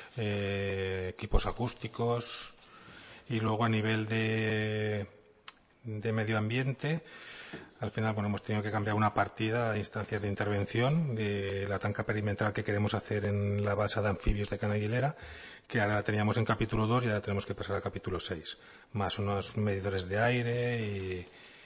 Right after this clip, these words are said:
y unas pequeñas inversiones en, en la deixallería. Bueno, esto, como os comentaba, pues, nos lleva a un importe de un millón de euros que, que, bueno,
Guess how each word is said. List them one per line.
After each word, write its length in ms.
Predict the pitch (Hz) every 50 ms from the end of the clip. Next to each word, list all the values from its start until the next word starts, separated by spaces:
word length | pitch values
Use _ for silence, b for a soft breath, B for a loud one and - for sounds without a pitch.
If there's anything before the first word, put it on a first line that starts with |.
| B B B 123
y 60 | 107
unas 160 | 107 107 104
pequeñas 400 | - - 110 - 104 104 104 -
inversiones 640 | - 107 101 104 95 - - - 101 104 107 104 -
en, 460 | 113 104 98 98 95 95 95 92 95 - -
en 80 | - 104
la 80 | 98 92
deixallería. 580 | 90 90 - - 95 92 90 90 90 90 82 - B B B B B B B B
Bueno, 160 | 117 104 98
esto, 240 | 95 90 - - 107
como 200 | 98 104 104 107
os 100 | 101 -
comentaba, 540 | - 107 104 101 104 - 110 110 120 117 -
pues, 100 | 113 104
nos 180 | 104 101 92
lleva 220 | 95 98 92 98 95
a 60 | 95
un 120 | 95 98
importe 460 | 98 95 92 - 104 95 - - 110 101
de 120 | 101 98
un 60 | 90
millón 280 | 98 92 90 90 92 90
de 100 | 95 95
euros 260 | 95 92 101 104 -
que, 300 | - - 104 90 87 82
que, 140 | 80 - 90
bueno, 180 | 82 78 78